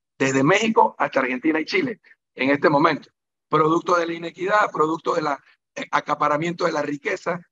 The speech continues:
por el poder transnacional y también por grupos económicos nacionales que se articulan con ese poder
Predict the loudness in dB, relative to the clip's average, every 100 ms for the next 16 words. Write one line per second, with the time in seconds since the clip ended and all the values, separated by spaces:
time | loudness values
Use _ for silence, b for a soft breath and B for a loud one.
0 | _ _ 0 2 0 0 0 -2 -6 -6
1 | -4 -4 -6 -4 0 0 0 -6 -4 -2
2 | 2 2 0 -12 _ _ 2 2 2 4
3 | 2 2 0 -2 -4 -4 -4 -6 -6 -6
4 | -4 -4 -4 0 0 0 -4 -2 -2 0
5 | 0